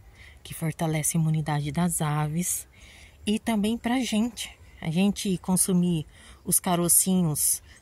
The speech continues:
do coloral faz muito bem pra saúde. Tem muitas vitaminas, ajuda a emagrecer, ajuda a, a saciedade, a ansiedade,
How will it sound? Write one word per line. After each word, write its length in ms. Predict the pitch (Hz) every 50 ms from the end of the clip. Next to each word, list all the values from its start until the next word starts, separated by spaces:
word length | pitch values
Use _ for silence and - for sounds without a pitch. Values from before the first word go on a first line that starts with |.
| - -
do 200 | - 156 214 226
coloral 760 | - - 220 202 190 180 165 156 147 165 190 233 277 262 170 - - _ _ _ _ -
faz 140 | 175 170 156
muito 260 | - 175 180 185 -
bem 160 | 175 170 190 185
pra 140 | - 185
saúde. 500 | 180 - 233 233 226 185 180 170 - - - - - - - - -
Tem 160 | - 196 180
muitas 420 | 185 185 185 190 180 - 185 175
vitaminas, 1120 | 165 175 180 - - 196 175 170 165 165 165 165 170 180 196 202 190 185 180 165 - - - -
ajuda 320 | 170 156 165 180 165 175
a 20 |
emagrecer, 960 | 180 180 175 165 156 180 190 185 - - - - - 175 165 160 160 170 165 - - - - - - -
ajuda 540 | - 175 160 143 156 180 175 175 165 185 175
a, 60 | 165 156 - - - - - - 165
a 20 |
saciedade, 1000 | 160 - - 185 165 - - - 165 156 165 170 170 170 170 135 165 160 156 160
a 60 | 165 165
ansiedade, 800 | 165 - - - 175 160 147 170 160 165 165 165 160 - -